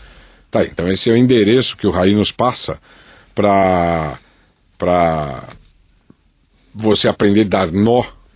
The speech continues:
ca-, no, em cadastro de sapato. Agora, o, o Ronaldo nos mandou aqui uma, uma dúvida, Pierluigi, referente, ah, ao mundo da fotografia digital, e é óbvio que, mais uma vez, a gente apelou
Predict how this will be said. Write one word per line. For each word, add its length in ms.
ca-, 200
no, 180
em 120
cadastro 480
de 60
sapato. 500
Agora, 420
o, 1800
o 40
Ronaldo 680
nos 160
mandou 300
aqui 200
uma, 260
uma 240
dúvida, 440
Pierluigi, 500
referente, 1040
ah, 960
ao 200
mundo 420
da 120
fotografia 520
digital, 480
e 80
é 80
óbvio 400
que, 100
mais 220
uma 180
vez, 220
a 80
gente 240
apelou 560